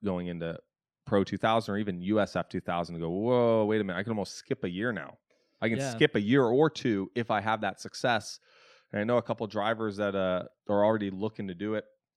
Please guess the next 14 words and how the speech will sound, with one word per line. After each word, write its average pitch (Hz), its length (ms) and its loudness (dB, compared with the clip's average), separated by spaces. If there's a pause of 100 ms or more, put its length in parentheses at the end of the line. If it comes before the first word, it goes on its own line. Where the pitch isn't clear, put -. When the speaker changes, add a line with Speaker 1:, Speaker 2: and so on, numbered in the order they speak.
Speaker 1:
They 101 60 -6
still 117 180 -6
have - 60 -8
to - 60 -12
find 92 240 -6
the 87 40 -8
money, 95 280 -4
but 87 240 -6 (440)
F - 180 -6
three 131 180 -10
could 110 160 -14
be 95 80 -6
an 92 160 -8
interesting, 104 640 -10